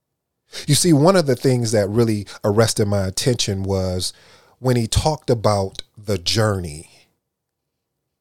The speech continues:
and the end goal. You see, a lot of times, family, I'm guilty of it and I'm raising my hand and I'm making a confession to you today, right now,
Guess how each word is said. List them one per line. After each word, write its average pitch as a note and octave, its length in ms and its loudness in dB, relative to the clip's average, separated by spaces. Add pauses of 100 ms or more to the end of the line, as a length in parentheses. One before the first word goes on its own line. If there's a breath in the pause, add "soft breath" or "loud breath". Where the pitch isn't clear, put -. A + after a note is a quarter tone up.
(200)
and G#2 180 -2
the F#2 160 -6
end G2 280 -2
goal. D#2 360 -10 (840 loud breath)
You C3+ 100 0
see, D#3+ 160 2
a C3+ 80 4
lot E3 220 2
of D#3 80 -2
times, A#2+ 500 -2
family, A2+ 480 0 (180 loud breath)
I'm C#3 180 6
guilty A2 500 2
of G#2+ 140 2
it G#2+ 80 0
and G#2+ 120 2
I'm A2 160 0
raising G#2+ 360 2
my G2+ 160 -2
hand G#2 420 -4
and G#2 100 -2
I'm A#2 220 2
making B2 280 0
a G#2 80 0
confession A#2 640 -2
to - 140 -6
you A2 240 -2
today, G#2 640 0
right A2+ 440 2
now, G#2+ 420 -4